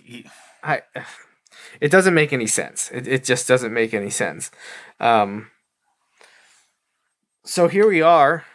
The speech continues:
Speaker 2: Um, and no, my, um, my jersey choice is not to show my Rams, as you can only see the colors. I am not supporting the Rams or forty-niners. Again, I do not have,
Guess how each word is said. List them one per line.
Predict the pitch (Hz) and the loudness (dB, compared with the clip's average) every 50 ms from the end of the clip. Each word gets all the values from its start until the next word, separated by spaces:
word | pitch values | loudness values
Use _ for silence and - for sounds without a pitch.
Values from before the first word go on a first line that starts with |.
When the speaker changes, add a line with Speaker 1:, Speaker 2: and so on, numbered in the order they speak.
| _ _ _ _ _ _ 156 | _ _ _ _ _ _ -16
Speaker 2:
Um, | 147 131 127 120 113 120 120 117 _ _ _ _ _ - - _ _ _ _ | -12 -10 -10 -10 -10 -12 -16 -20 _ _ _ _ _ -20 -20 _ _ _ _
and | - 147 143 135 131 135 120 - _ - | 0 0 2 2 0 -4 -10 -16 _ -8
no, | 170 160 165 160 151 147 139 139 | -2 2 4 4 6 4 2 0
my, | 139 135 139 139 139 139 135 | 0 2 2 4 4 2 2
um, | 127 123 127 120 117 | 0 0 -2 -4 -6
my | 135 139 143 | -4 -4 -2
jersey | 147 135 143 156 160 170 165 170 165 | -2 0 2 4 4 4 4 0 -2
choice | 143 - 156 151 143 135 131 | -4 0 2 2 2 2 0
is | 135 127 127 | -4 -6 -4
not | 135 131 131 135 139 - | 0 0 0 0 0 -2
to | 139 | -4
show | 131 - 147 139 135 | -2 0 0 0 0
my | 127 120 117 117 113 101 - _ _ _ _ _ _ _ _ - | 0 -2 -4 -4 -4 -6 -10 _ _ _ _ _ _ _ _ -20
Rams, | - - 131 143 135 135 135 131 127 120 127 | -16 -6 0 2 2 4 2 2 0 -2 -4
as | 127 120 | -6 -4
you | 123 120 | -4 -4
can | 135 131 | -2 0
only | 127 135 139 131 | 2 2 2 0
see | 127 - 139 127 | -2 -2 -4 -4
the | 120 117 | -4 -6
colors. | - - 143 135 123 117 110 113 117 110 104 | -4 0 4 4 4 4 4 2 0 -2 -2
I | 113 127 | -2 -2
am | 123 127 123 | -2 -2 0
not | 131 131 135 131 - | 2 2 2 2 2
supporting | - 147 139 - - 135 131 135 135 127 123 120 117 - - - - - - _ - | -2 -4 -4 -2 0 2 2 2 2 0 -2 -6 -12 -18 -20 -20 -20 -20 -16 _ -2
the | 139 | -2
Rams | 135 131 131 123 117 117 117 120 123 - | 0 0 2 0 0 0 -2 -4 -6 -8
or | - - 170 190 214 190 | -4 0 4 4 4 4
forty-niners. | - - 147 143 127 120 117 107 101 104 110 123 131 131 | 2 0 -2 -2 0 -2 -4 -6 -6 -6 -6 -6 -6 -4
Again, | 135 127 127 117 113 110 | -4 -2 -2 0 0 0
I | 113 120 127 - _ _ - | -2 -4 -4 -8 _ _ -8
do | - 127 131 | -4 -2 0
not | 131 127 117 110 110 - - _ _ _ | 2 2 2 0 0 -4 -8 _ _ _
have, | - - 131 127 120 110 - - - - - - _ _ | -10 -6 -4 -4 -4 -6 -10 -20 -20 -20 -20 -20 _ _